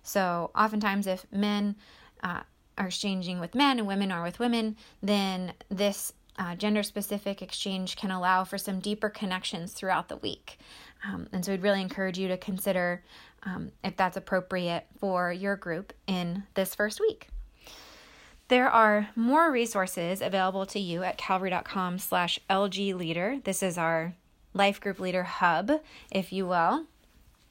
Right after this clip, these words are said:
And we'll also continue to send you, uh, these emails, uh, as reminders with our podcast link,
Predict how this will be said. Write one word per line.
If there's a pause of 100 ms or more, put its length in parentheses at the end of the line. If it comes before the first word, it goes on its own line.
(200)
And
we'll
also
continue
to
send
you, (360)
uh, (140)
these (880)
emails, (340)
uh,
as
reminders
with
our
podcast
link,